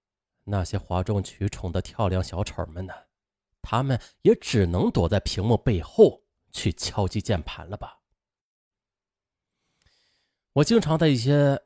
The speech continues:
让人感到很自豪的视频下方看到这样的留言：“此生无悔入华夏，来世还在中华家。”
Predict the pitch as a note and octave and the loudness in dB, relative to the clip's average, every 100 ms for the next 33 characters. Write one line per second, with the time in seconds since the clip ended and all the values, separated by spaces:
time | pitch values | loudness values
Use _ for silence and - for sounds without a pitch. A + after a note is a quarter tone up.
0 | _ B2+ G#2+ A2+ G2 F2 G2+ F#2+ F#2 - | _ -2 0 0 -2 -2 -2 0 -2 -4
1 | G2+ F#2 - D3+ - A2 A#2 - D#3 G#2+ | -6 -6 -2 -2 0 -2 -2 -2 -4 -4
2 | - G#2+ - B2 - C3 F2 - F#3 G#2+ | -4 -6 -2 -4 -4 -4 -4 0 0 0
3 | E2 E2+ F2 F2 - _ _ _ _ _ | -4 -8 -10 -14 -20 _ _ _ _ _
4 | _ _ _ _ _ _ - - C#3 B3 | _ _ _ _ _ _ -8 -2 0 0
5 | A#3+ A2+ G3+ G3+ - D#2 E2+ _ _ _ | -2 0 0 0 -2 -10 -12 _ _ _
6 | _ _ D3 C#3 D#2+ - E2+ E2+ - D#3 | _ _ 4 6 6 -2 -8 -8 -8 -10
7 | - _ _ _ _ _ _ _ _ E2+ | -12 _ _ _ _ _ _ _ _ -6
8 | F2 - F#2 - F2 F#2+ A#2+ G#2 - _ | -4 -4 -8 -8 -8 -8 -8 -10 -12 _
9 | _ _ _ _ - A2+ F#2+ - - E2 | _ _ _ _ 2 4 4 -6 -8 -8
10 | F2 - G2 | -8 -12 -10